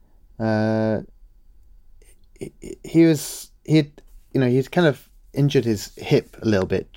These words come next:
um, going into the recording, and so you know, we, we weren't exactly running around the block, but he's, he's, um, you know, he, he was really kind of patient, um,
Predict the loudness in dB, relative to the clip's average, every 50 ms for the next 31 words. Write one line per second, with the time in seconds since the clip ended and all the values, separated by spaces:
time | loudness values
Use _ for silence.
0 | -10 -4 -2 0 0 0 0 -2 -4 -8 -12 -14 _ -18 -6 0 2 2 4 4
1 | 2 2 0 0 -2 -4 -4 -2 2 4 4 4 4 0 -2 -6 -6 -2 0 2
2 | 2 2 0 -2 -8 -16 _ -20 -20 -20 -20 _ -20 _ _ -20 -20 -20 -20 -20
3 | -20 -20 -20 -20 -20 -20 -20 -20 _ _ -10 -4 -2 0 2 2 0 -2 -4 -8
4 | -4 -2 2 4 4 4 4 2 0 0 0 0 0 0 -2 -2 -2 -2 -6 _
5 | _ _ _ _ _ _ _ _ -6 0 0 2 2 2 2 2 2 2 2 0
6 | 0 4 4 4 2 2 -2 -2 -2 -2 0 2 2 2 2 0 -4 -12 -14 -16
7 | _ _ -20 _ -20 _ -20 -18 -8 -4 -4 -4 0 2 2 2 2 2 0 -2
8 | -2 -4 -8 _ _ _ _ _ _ _ -20 -20 -20 _ _ _ _ _ _ -20
9 | -20 _ -20 -20 -20 -20 _ -20 -20 _ -4 -2 0 0 0 0 -2 -4 -10 -12
10 | -20 -20 -20 -16 -8 -2 0 0 0 2 2 2 2 2 0 0 0 0 0 -2
11 | -4 _ _ _ _ _ _ -20 -20 -20 -20 -20 _ _ _ _ _ _ _ _
12 | _ -20 -20 -20 -20 -20 -20 -12 -4 -2 0 0 0 -2 -2 -4 -4 -4 -4 _
13 | _ _ _ _ _ _ _ _ -20 _ _ _ _ -8 -6 -4 -2 -2 -2 -4
14 | -4 -6 -8